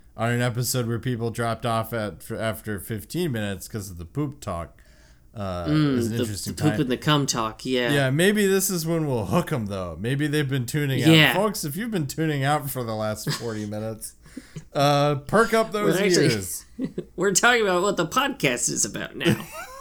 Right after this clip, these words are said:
Speaker 1: Okay, yeah, hit me. Let's do this.
Speaker 2: Okay, how do we contact him? 'Cause I've done a lot of looking, and I think, I think I've discovered who his agent is, but I don't actually know how to contact his agent.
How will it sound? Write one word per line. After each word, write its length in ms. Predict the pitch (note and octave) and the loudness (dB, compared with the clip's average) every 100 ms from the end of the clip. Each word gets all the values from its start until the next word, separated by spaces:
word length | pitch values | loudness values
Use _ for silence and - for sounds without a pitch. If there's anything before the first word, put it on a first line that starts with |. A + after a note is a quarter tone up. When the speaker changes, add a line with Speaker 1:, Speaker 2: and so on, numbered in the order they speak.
| C5+ F#3+ - - F#3+ - A3 - - | -2 -2 -2 -4 -4 -2 -6 -6 -2
Speaker 1:
Okay, 340 | G3 G3 F#3+ | -4 -2 -2
yeah, 300 | F3+ G3+ F#3+ | 0 2 2
hit 240 | D#3 G#3+ E3 | 2 0 -2
me. 160 | A2 - - - - - - - - - | -10 -10 -20 -20 -20 -20 -20 -20 -16 -4
Let's 240 | E3 D#3+ | -2 0
do 160 | G3+ G#3+ | 0 0
this. 460 | B2 F2+ - - - - - - - - | 0 -4 -8 -10 -20 -20 -20 -20 -10 -4
Speaker 2:
Okay, 420 | D#3+ F3+ D3+ - - - - | -2 0 0 -2 -18 -20 -20
how 260 | - F#3 F#3 | -6 0 2
do 80 | F3+ | 2
we 140 | E3 | 0
contact 640 | D#3 C3+ A#2 - A2+ - | 0 -2 -2 -6 -10 -10
him? 200 | - - - - | -10 -10 -14 -12
'Cause 200 | - C#3 | -4 0
I've 160 | D3+ F3+ | 0 2
done 160 | G3 | 2
a 80 | F3 | 2
lot 240 | D#3 G3 | 2 0
of 140 | F#3 C#3+ | 0 2
looking, 460 | E3+ E3 A#2+ - - | 2 2 -2 -6 -8
and 140 | A#2+ | -8
I 80 | F3+ | -8
think, 560 | - - A#3 D#4 - - - | -10 -4 0 0 -4 -10 -6
I 80 | |
think 380 | C3+ - G3 G#3 | -6 -2 -2 0
I've 240 | F3+ F#3 F3+ | 0 0 0
discovered 480 | D#3+ - D3+ C#3 C#3 | 0 0 -2 -2 -2
who 100 | D3 | -2
his 320 | C3 C3 A2+ - | 0 -2 -4 -2
agent 480 | G#3+ C#4 C#3+ G2 - | -2 0 -2 -2 -4
is, 480 | F#3 G#2 G#2+ - - | -6 -6 -6 -8 -8
but 160 | - D3 | -4 0
I 80 | E3 | 0
don't 260 | F#3 G3 | 0 0
actually 320 | E3+ D#3 E3 C#3 | 0 -2 -2 -2
know 160 | B2 | -2
how 160 | A#2 A#2 | -4 -8
to 200 | - A#2+ | -8 -12
contact 760 | - - - A#3 D#3+ B2 G#2 - | -10 -10 -4 -2 -2 -4 -8 -6
his 200 | A#2+ A2 - | -6 -6 -6
agent. 460 | A#2+ - - - | -6 -8 -14 -20